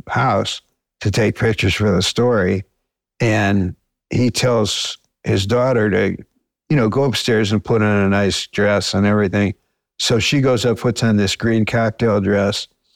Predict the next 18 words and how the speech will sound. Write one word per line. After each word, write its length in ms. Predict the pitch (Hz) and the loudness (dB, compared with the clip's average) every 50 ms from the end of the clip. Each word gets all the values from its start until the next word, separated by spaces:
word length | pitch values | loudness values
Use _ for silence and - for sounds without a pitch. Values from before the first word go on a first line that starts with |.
| _ _ _ _ _ _ - | _ _ _ _ _ _ -4
and, 340 | - - 104 107 101 98 101 | -2 0 2 2 2 2 2
uh, 100 | 95 98 | 0 0
comes 340 | - - 117 117 107 - - | 0 0 0 0 0 0 0
downstairs, 800 | 107 104 101 104 104 - - - 107 104 101 98 101 101 95 92 | 0 0 0 0 0 -2 -2 -2 0 2 2 2 2 0 0 0
and 160 | 110 107 95 | 0 0 2
he's 260 | 107 117 110 - - | 2 0 0 0 -2
taking 300 | - - 110 101 101 104 | -2 0 0 0 0 -2
pictures. 240 | - - 113 110 90 | -2 -2 -2 -2 0
She's, 360 | - - - 127 117 - - - | 0 0 0 0 0 0 0 0
like, 260 | 123 107 107 87 - _ _ _ _ _ _ _ _ - | 0 0 0 -2 -6 _ _ _ _ _ _ _ _ -2
doing 280 | 143 143 139 135 123 104 | 0 2 2 2 2 0
twirls 880 | - - - 123 127 120 117 117 117 113 117 113 113 110 113 107 107 | -2 -2 0 2 2 4 4 4 4 4 4 4 2 2 2 2 2
and 480 | 110 113 110 110 110 110 110 107 107 113 _ _ _ _ - | 2 2 2 2 0 0 0 -2 -2 -6 _ _ _ _ -10
posing 640 | - - 143 131 120 120 104 101 117 113 110 110 110 | -4 0 0 2 2 2 2 0 0 2 2 2 2
and 100 | 110 104 | 2 2
all 160 | 101 104 107 | 2 2 2
this 160 | 107 107 101 - | 2 2 0 -2
stuff. 460 | - - - 104 98 98 92 - | -2 -2 -2 0 0 0 -2 -6